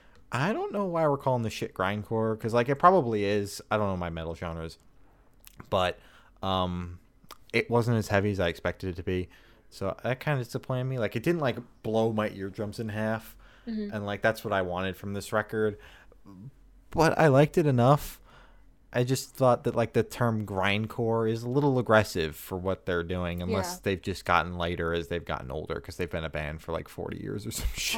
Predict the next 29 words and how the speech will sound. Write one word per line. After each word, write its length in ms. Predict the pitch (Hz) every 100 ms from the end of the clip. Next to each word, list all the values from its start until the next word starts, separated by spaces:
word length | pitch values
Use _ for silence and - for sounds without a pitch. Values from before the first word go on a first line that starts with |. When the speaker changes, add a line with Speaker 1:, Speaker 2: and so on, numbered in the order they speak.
| 113
Speaker 1:
shit. 200 | 101 -
Speaker 2:
God. 440 | 208 214 208 214 214 - - - - - - - -
Speaker 1:
Um, 100 | 90 262
Speaker 2:
Ugh. 280 | 277 240 175 - - - _ - - - - - -
Speaker 1:
so 460 | - 123 110 107
Movements 680 | 117 120 123 131 107 - -
dropped 220 | - 104 110
an 40 |
album, 380 | 101 95 85 78 -
No 220 | 95 98 95
Good 280 | 95 92
Left 280 | - 87 -
to 80 | 87
Give. 360 | 87 87 80 - -
I 500 | 90 92 92 87 82 -
decided 480 | - - 85 87 87
I 100 | -
would 200 | 85 82
re-listen 420 | 90 85 85 -
to 60 | 80
this 160 | 80 87
record 320 | 82 87 80
today 320 | 82 82 85
'cause 240 | - 90
I 400 | - 87 87 90 - - - - - -
didn't 200 | 131 147
like 180 | 156 160
it 80 | 139
much 360 | 110 90 -